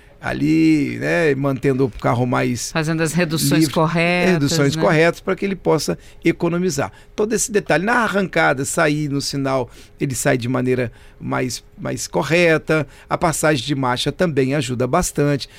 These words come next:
Speaker 1: São detalhes pequenos aí que você vai fazer com que o carro se torne um pouco mais econômico.
Speaker 2: Ó, tem participação de ouvinte
Speaker 1: Vamos
Speaker 2: já,
Speaker 1: lá.
Speaker 2: tá?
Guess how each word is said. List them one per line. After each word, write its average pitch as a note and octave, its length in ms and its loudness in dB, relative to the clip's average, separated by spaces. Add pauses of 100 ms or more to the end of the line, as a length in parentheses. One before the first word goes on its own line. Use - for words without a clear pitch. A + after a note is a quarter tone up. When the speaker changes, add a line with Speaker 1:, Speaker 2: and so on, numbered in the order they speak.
(120)
Speaker 1:
São C4+ 180 -6
detalhes E3 440 -2
pequenos D3+ 600 -4
aí C3 300 0 (160)
que - 100 -14
você D#3 240 -4
vai C#3 280 0
fazer B2+ 420 -4
com C3+ 140 -4
que - 120 -8
o B2 60 -6
carro B2+ 220 -4
se B2 160 -8
torne B2+ 220 -4
um - 40 -8
pouco B2 240 -6
mais A#2+ 220 -2
econômico. B2 580 -8 (300)
Speaker 2:
Ó, F#3+ 120 2
tem A3+ 160 0
participação A3+ 560 -4
de G#3+ 120 -4
ouvinte F3+ 460 -4
Speaker 1:
Vamos G3 160 0
Speaker 2:
já, F#3 100 2
Speaker 1:
lá. B2 100 -2
Speaker 2:
tá? E3 340 0